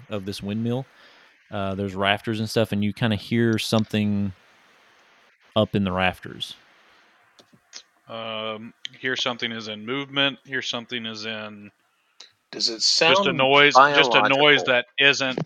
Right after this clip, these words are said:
Speaker 2: yeah, just a noise that just isn't familiar to me.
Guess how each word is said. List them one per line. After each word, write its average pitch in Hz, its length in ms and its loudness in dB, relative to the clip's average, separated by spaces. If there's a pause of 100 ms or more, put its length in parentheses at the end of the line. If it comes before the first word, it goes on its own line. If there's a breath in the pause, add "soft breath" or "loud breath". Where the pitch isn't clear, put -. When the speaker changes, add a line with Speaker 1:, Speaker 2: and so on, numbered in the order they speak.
(320)
Speaker 2:
yeah, 117 240 -2
just 123 280 -6
a 117 80 -4
noise 131 340 0
that 117 220 -6 (140)
just 113 220 -10
isn't 113 360 -6
familiar 117 400 -4
to 113 80 -6
me. 127 280 -4